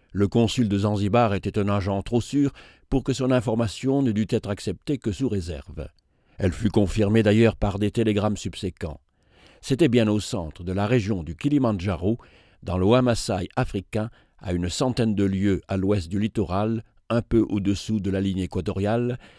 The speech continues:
que les ingénieurs de la North Polar Practical Association étaient sur le point d'achever leurs gigantesques travaux. Comment avaient-ils pu s'installer secrètement en cette contrée, au pied de la célèbre montagne,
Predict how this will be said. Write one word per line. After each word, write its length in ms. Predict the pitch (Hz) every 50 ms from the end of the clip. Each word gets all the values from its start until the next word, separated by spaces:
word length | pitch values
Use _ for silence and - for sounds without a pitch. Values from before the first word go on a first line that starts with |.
| _ _ _ _
que 80 | -
les 200 | 110 107 117 104
ingénieurs 540 | 135 123 113 107 110 107 113 110 104 98 90
de 80 | 92 92
la 180 | 90 95 95
North 320 | 95 117 123 117 98 - -
Polar 400 | - - 113 107 104 90 80 82
Practical 540 | - - 110 107 - 117 98 - 101 90 85
Association 640 | 82 - 90 - - 85 82 - - 113 113 127 123 - - - - - _ -
étaient 260 | - - 131 - 147 139
sur 160 | - 123 123
le 100 | 117 107
point 280 | 87 - 110 113 120
d'achever 600 | 101 98 92 - - 98 92 90 92 101 104 90 -
leurs 260 | - 104 92 92 90
gigantesques 840 | 95 82 82 98 95 87 87 87 82 - - 104 90 82 - - 87 -
travaux. 460 | - - 95 95 82 87 101 85 - _ _ _ _ _ _ _ _ _ _ _ _ _ _ _ _ _ _ _
Comment 320 | - 147 147 160 170 160 131 -
avaient-ils 400 | 120 113 117 123 - - 117 98
pu 220 | - - 151 147
s'installer 800 | - - 135 120 107 95 - - - 107 101 95 87 80 71 - _ _ _
secrètement 760 | _ - - 139 135 - - 123 107 87 95 98 82 71 - - _
en 120 | 104 104
cette 240 | - - 101 - 120
contrée, 640 | 95 - 127 120 110 95 - - 98 87 82 78 - -
au 80 | 110 117
pied 240 | - - - 147 147
de 100 | 127 123
la 80 | 117
célèbre 400 | 107 - - 131 131 127 110 113
montagne, 640 | 110 110 110 113 - 131 123 131 131 127 131 127 117